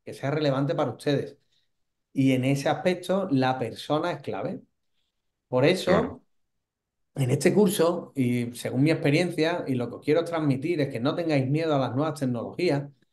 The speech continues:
Speaker 1: no penséis que sois ya mayores para lo que está viniendo. No, no, no. La, la tecnología que está llegando es cada vez más sencilla.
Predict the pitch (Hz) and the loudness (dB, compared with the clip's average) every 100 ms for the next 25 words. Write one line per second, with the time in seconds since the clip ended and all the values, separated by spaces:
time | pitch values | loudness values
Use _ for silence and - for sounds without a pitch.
0 | _ _ _ 127 143 170 151 170 165 156 | _ _ _ 2 4 4 2 0 0 -2
1 | 143 - 143 139 143 131 123 156 165 143 | -2 -2 2 4 4 2 2 4 4 2
2 | 139 127 123 123 120 - _ _ _ _ | 2 0 0 0 -4 -10 _ _ _ _
3 | _ _ _ _ _ _ - 135 127 127 | _ _ _ _ _ _ -2 0 0 0
4 | 131 139 139 131 123 127 175 175 147 151 | 2 4 4 2 0 0 2 2 2 2
5 | 160 131 - 147 147 147 143 _ - 113 | -2 -8 -10 -8 -4 -4 -6 _ -20 -18
6 | - - 123 120 123 131 127 127 123 117 | -18 -10 -4 -2 -2 -2 -2 -2 -4 -4
7 | 113 151 185 190 190 180 165 156 139 135 | -2 0 0 -2 -2 -2 0 0 2 2
8 | 135 180 - _ _ _ _ _ 135 170 | 2 0 -6 _ _ _ _ _ 0 0
9 | 190 - - _ _ _ - 135 123 147 | 0 -10 -20 _ _ _ -2 2 2 2
10 | 160 165 170 - 131 - - 190 113 90 | 2 0 -2 -2 -2 -2 -4 -2 -2 -6